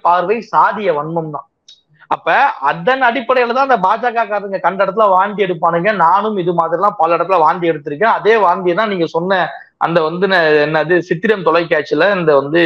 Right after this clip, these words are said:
வினோஜ் பி செல்வம் போய் பேசியிருக்காரு. டேய் வினோஜி, அதாவது திராவிடம் வந்து என்ன கிழிச்சிச்சுன்னா, இன்னைக்கு நீ சொன்னல சாதி ரீதியா நா-, நாங்க தியேட்டர்ல வரவங்கள பார்க்கல அப்படின்னு சொன்னல,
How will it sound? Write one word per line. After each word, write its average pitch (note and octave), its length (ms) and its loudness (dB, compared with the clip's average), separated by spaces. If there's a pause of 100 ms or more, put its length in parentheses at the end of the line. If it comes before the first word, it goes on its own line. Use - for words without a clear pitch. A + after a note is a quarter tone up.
வினோஜ் E3+ 360 0
பி D#3 100 -4
செல்வம் D3 260 0
போய் C#3 160 -2
பேசியிருக்காரு. B2 580 -2 (680)
டேய் D#3 160 0
வினோஜி, D#3+ 420 0 (920)
அதாவது F#3 320 -2
திராவிடம் B3 520 0
வந்து G#3+ 320 -8
என்ன G#3 200 -4
கிழிச்சிச்சுன்னா, G3 680 -2 (640)
இன்னைக்கு F#3+ 240 0
நீ F#3+ 80 2
சொன்னல A#3 400 0
சாதி A#3 340 -2
ரீதியா A3 360 -4
நா-, A3 160 -6 (120)
நாங்க F#3 260 0
தியேட்டர்ல G3+ 420 -2
வரவங்கள F#3 380 2
பார்க்கல G3+ 360 -2
அப்படின்னு F3 280 -6
சொன்னல, D#3 360 -2